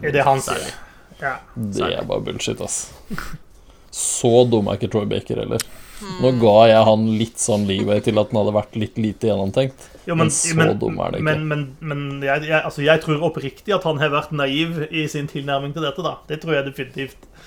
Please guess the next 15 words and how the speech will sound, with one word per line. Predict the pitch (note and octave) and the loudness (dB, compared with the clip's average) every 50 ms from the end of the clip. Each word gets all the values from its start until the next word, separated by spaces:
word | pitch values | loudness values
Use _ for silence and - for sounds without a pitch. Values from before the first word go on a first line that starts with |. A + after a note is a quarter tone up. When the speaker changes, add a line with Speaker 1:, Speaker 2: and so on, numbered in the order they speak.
| - - - - - - - - - F3 | -20 -20 -20 -20 -20 -20 -20 -20 -18 -14
Speaker 1:
Eh, | F#3 D#3+ D3 C#3 C#3 C3+ C3+ - C#3+ D#3 B2+ | -8 -4 -2 0 0 0 -2 -4 -2 4 8
Speaker 3:
Ja, | C#3 D3+ D#3 | 12 12 12
jeg | D3 C#3+ C3+ | 12 10 8
tror | - C#3+ C#3 C3 A#2+ | 4 4 4 4 4
også | - C#3+ D#3 | 4 4 4
han | F#3+ F#3 | 6 8
har | D3 | 6
vært | B2+ - - A#2+ | 6 6 4 6
det. | A#2+ | 6
Jeg | B2 B2 | 6 4
tror | D#3+ D3+ C3 | 2 -2 2
ikke | - B2+ A2 | 2 2 4
han | A2 A2+ | 4 0
har | - - | 0 -2
sjekket, | B2 - - - - G#2 G#2 | -4 -6 -4 0 0 2 4